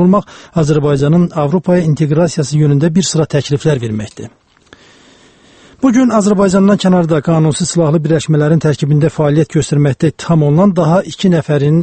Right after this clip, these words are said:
məhkəməsi başlanıb. Ağır cinayətlərə dair işlər üzrə məhkəmədə keçirilən prosesə hakim Eldar Mikailov sədrlik eləyir. İttihamda deyilir ki, Vüqar Hüseynov və Rauf Abdullayev iki min səkkizinci ilin əvvəllərindən başlayaraq müxtəlif vaxtlarda Pakistan və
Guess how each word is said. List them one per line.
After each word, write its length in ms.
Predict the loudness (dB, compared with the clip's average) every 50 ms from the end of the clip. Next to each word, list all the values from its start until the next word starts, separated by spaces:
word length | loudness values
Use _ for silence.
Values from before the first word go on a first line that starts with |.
| 0 0
məhkəməsi 480 | -2 -2 0 0 0 0 0 0 -2 -2 -2
başlanıb. 400 | -2 -4 -6 -6 -6 -6 -8 -10 -12 -16 -20 -18 -20 -20 -20 -16 -6 -2 0
Ağır 160 | 0 2 0 0 0
cinayətlərə 480 | 0 2 2 0 0 -2 -2 0 0 0 0
dair 220 | 0 0 0 -2 -2
işlər 220 | -2 -2 0 0 0
üzrə 160 | 0 0 0
məhkəmədə 460 | 0 0 0 0 0 0 0 0 -2 -2
keçirilən 400 | -4 -4 -2 -2 0 0 0 0
prosesə 460 | -2 -2 -2 -2 -2 0 0 0 2
hakim 380 | 2 0 -2 -2 0 0 0 0
Eldar 320 | 0 0 0 0 0 -2 0 0
Mikailov 560 | -2 -2 0 0 0 0 0 0 -2 -4 -8 -12 -18
sədrlik 460 | -10 -4 -4 -2 -2 -2 -2 -4 -4 -4 -4
eləyir. 240 | -6 -6 -6 -8 -10 _ -18 -20 -20 -20 -20 -20 -20 -8 -4 -4
İttihamda 400 | -4 -2 0 0 2 2 2 2
deyilir 300 | 2 2 2 2 0 0 0
ki, 140 | 0 0 2
Vüqar 380 | 2 2 2 2 0 0 0 -4 -10
Hüseynov 480 | -12 -6 -2 0 0 0 0 -2 -4 -4 -2
və 80 | -2 -2 -2 -2 -2
Rauf 320 | -2 -2 -2 -2 -4 -4 -4
Abdullayev 640 | -4 -4 -4 -2 0 0 2 2 2 2 0 -2 -2
iki 160 | 0 2 2
min 80 | 2
səkkizinci 560 | 2 0 -4 -4 -4 -2 -2 0 0 2 2 2
ilin 160 | 2 2 2 0
əvvəllərindən 580 | 0 0 0 0 0 0 0 2 2 2 2 0
başlayaraq 560 | 0 -2 -4 -2 0 0 2 2 0 -2 -6 -14 -20 -20 -8 -4 -2
müxtəlif 400 | -2 0 0 0 0 0 0 0
vaxtlarda 360 | -2 0 0 0 0 0 -2 0 -2
Pakistan 440 | -2 -2 -4 -4 0 0 0 2 2
və 80 | 0